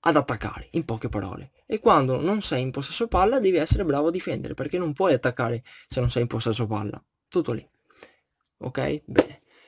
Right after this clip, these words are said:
Detto questo, ragazzi, vi auguro buonanotte a tutti, sempre fino alla fine Forza Juventus,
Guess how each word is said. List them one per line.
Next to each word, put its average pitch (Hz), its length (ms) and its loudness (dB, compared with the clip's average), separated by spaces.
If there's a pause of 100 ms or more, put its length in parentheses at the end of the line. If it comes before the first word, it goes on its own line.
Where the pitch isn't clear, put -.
(120)
Detto 151 200 0
questo, 175 240 0
ragazzi, 135 260 2
vi 131 80 2
auguro 123 280 4
buonanotte 175 360 2
a 202 40 -4
tutti, 269 380 0
sempre 151 380 2
fino 156 140 2
alla 139 100 0
fine 143 140 0
Forza 160 240 -6
Juventus, 156 600 -2